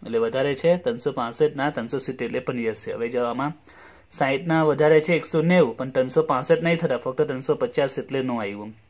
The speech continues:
જ્યારે આમાં ત્રણસો પાસઠ તો પૂરા થઈ જાય છે, પણ સાઈઠ ને બદલે પચાસ જ છે, એટલે આમાં નો આવ્યું. એટલે આ બંને શરત એક ભેગી છે. હવે બોલ, આમાં કયો દરજ્જો મળશે ને, રહીશ કે બિન રહીશ? તો આમાં બંનેમાં નો આવ્યું છે,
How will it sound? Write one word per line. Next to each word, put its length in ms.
જ્યારે 220
આમાં 320
ત્રણસો 280
પાસઠ 320
તો 160
પૂરા 240
થઈ 220
જાય 140
છે, 120
પણ 180
સાઈઠ 340
ને 60
બદલે 200
પચાસ 400
જ 40
છે, 120
એટલે 140
આમાં 220
નો 160
આવ્યું. 260
એટલે 140
આ 40
બંને 320
શરત 200
એક 200
ભેગી 280
છે. 200
હવે 140
બોલ, 200
આમાં 240
કયો 180
દરજ્જો 400
મળશે 320
ને, 140
રહીશ 340
કે 100
બિન 220
રહીશ? 320
તો 80
આમાં 160
બંનેમાં 540
નો 260
આવ્યું 300
છે, 140